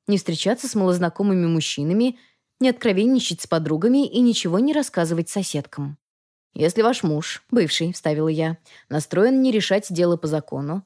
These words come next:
то он использует любую возможность, чтобы вас очернить. Так что вы должны быть очень осторожны. Никак не попадать в поле зрения полиции и налоговых органов. Никаких штрафов за неправильную парковку,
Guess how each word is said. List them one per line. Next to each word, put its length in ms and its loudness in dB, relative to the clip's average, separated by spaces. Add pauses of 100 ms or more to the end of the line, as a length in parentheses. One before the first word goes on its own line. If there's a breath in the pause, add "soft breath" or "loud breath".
то 100 2
он 140 4
использует 500 0
любую 300 2
возможность, 600 -2
чтобы 300 0
вас 200 0
очернить. 640 -4 (360)
Так 160 -4
что 140 -2
вы 120 2
должны 320 2
быть 180 -4
очень 300 0
осторожны. 600 -4 (320)
Никак 420 0
не 80 2
попадать 460 0
в 80 -20
поле 200 2
зрения 380 0
полиции 580 -2
и 120 -2
налоговых 580 0
органов. 400 -4 (460 soft breath)
Никаких 400 -2
штрафов 480 -2
за 100 -2
неправильную 600 0
парковку, 640 -6